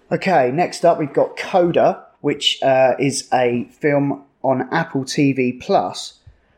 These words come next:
which concerns, um, well, a coda, which coda is, like, an acronym for a child of deaf adults. Um, and yeah, the character of Ruby, played by Amelia Jones, all she wants to do is sing,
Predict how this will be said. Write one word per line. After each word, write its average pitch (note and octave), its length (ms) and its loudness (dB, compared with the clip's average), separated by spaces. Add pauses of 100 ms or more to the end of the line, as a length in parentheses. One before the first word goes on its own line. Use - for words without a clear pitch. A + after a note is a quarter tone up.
(120)
which D3+ 280 -2
concerns, F#3 1000 0 (500)
um, E3 540 2
well, F#3+ 280 2
a - 40 -12
coda, D#3 540 0 (140)
which - 460 -6 (200)
coda D#3 300 2
is, C#3 120 -2
like, C3 220 0
an - 60 -4
acronym D#3+ 600 -2
for C#3 200 2
a A#2 60 -6
child C#3+ 440 2
of - 220 -6
deaf D3 320 -2
adults. F3 560 -2 (720)
Um, C3+ 460 4
and C#3+ 240 -2
yeah, D3 160 2
the C3+ 80 -4
character D#3 420 0
of C3+ 140 -6
Ruby, C3+ 400 2
played C#3 280 0
by B2+ 180 2
Amelia B2+ 380 0
Jones, B2 640 -2
all F#3 140 2
she F3+ 140 -2
wants D3+ 220 -2
to C#3 60 -6
do C3 200 0
is B2+ 200 -2
sing, A2 440 -2